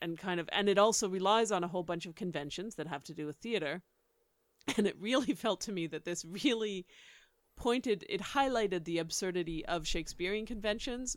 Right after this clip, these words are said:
by making them into operatic conventions and just how ridiculous they are. And I'm thinking of things like the scene where Falstaff gets shut into the laundry basket,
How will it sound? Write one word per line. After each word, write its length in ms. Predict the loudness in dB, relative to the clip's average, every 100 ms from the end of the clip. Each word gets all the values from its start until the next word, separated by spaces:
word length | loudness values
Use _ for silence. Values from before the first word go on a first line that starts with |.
| 0
by 260 | 2 2 -2 -8 -14 -10
making 300 | -2 -2 0
them 160 | -2 -4 -4
into 380 | -6 -6 -8 -8 -12 -8 -8 -8 -6
operatic 460 | -2 2 4 4 2
conventions 600 | -2 0 0 0 -4 -4
and 140 | -4 -2
just 240 | -4 -6 -14
how 360 | -2 0 0 -4
ridiculous 440 | -6 -4 -4 -4 -2
they 140 | 0
are. 140 | 2
And 100 | 2
I'm 80 | -2
thinking 320 | -4 -8 -6
of 80 | -6
things 340 | -2 -2 -2 0
like 280 | 0 0
the 100 | -4
scene 520 | -4 0 2 2 0 -4 -12 -20 -20 -20 _ _ _
where 500 | -2 0 2 0 -2
Falstaff 460 | 0 0 2 -4 -4
gets 240 | -6 -4
shut 240 | 0 0
into 240 | 0 -6 -6
the 80 | -4
laundry 380 | 0 0 -2
basket, 540 | -6 -6 -6 -8 -10